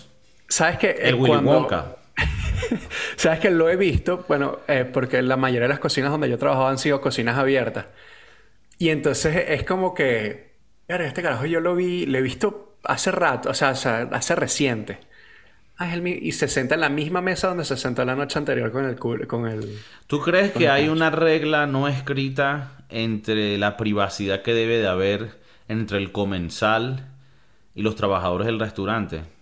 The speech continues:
Speaker 2: Como que, "Hermano,
Speaker 1: Claro.
Speaker 2: nosotros te servimos tu comida, no, no, no es nuestro peo quien te coja".
Speaker 1: Claro, por supuesto.
Speaker 2: Ok, o sea,
Speaker 1: Como
Speaker 2: ¿cómo?
Speaker 1: gente respetable, no, no podemos, eh,
Speaker 2: Claro.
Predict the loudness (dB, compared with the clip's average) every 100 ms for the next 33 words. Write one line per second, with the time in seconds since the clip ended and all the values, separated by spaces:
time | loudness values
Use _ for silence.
0 | _ -20 -20 -12 -4 -4 0 2 2 2
1 | 0 -2 -2 0 -2 0 0 -2 -4 -2
2 | -2 0 0 -2 -8 -16 -20 -20 -6 -4
3 | -4 -4 -2 0 0 -2 -4 0 0 0
4 | -4 -4 -4 -6 -8 -16 -20 -20 -20 -20
5 | -20 -20 -18 -4 0 2 0 -6 -8 -10
6 | -8 -8 -8 -6 -6 -8 -20 -16 -16 -16
7 | -6 -2 0 0 2 2 0 0 -2 0
8 | 2 2 0 -2 -4 -4 -6 -6 -4 -2
9 | -2 -2 -2 -2 -4 -10 -10 -4 -4